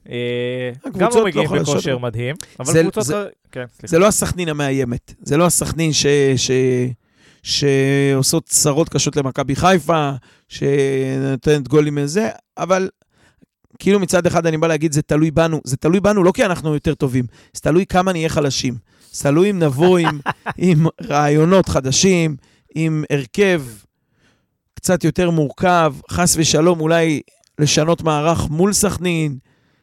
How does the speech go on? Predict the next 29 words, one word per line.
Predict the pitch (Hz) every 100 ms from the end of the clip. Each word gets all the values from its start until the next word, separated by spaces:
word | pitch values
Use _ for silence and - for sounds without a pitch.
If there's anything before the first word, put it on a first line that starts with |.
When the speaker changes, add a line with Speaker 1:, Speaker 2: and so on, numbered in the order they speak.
| _ -
Speaker 2:
ל-, | 151 151
להתייחס | 147 - 151 - 214 -
לקבוצה | - 208 170 - 196
שמולך, | 175 175 165 - 165 156 143 156 _
כמו | 156 151
שניר, | 160 156 165 160 156
אה, | 156 147
ודוביץ' | 143 160 147
שוויצר | - 156 151 143
קראו | - 139 151
לזה | 147 139
המתנגד. | 139 - 135 123 165 127 - _ _ - - - - - _ _ _ _ -
עוד | 202 208
פעם | - 208
לבוא | 202 185 196
ארבע | 180
שלוש | 175 175 175 -
שלוש, | 165 156 151 -
ועוד | 143 175
פעם | - 196
טאוואמאסי | - 175 170 175 175 -
או | 170
ברקוביץ', | 151 180 180 160 165
כל | - 170
אחד | 165 170
עם | 156 147
רגל | 175 170 160
על | 156
הקו | 151 185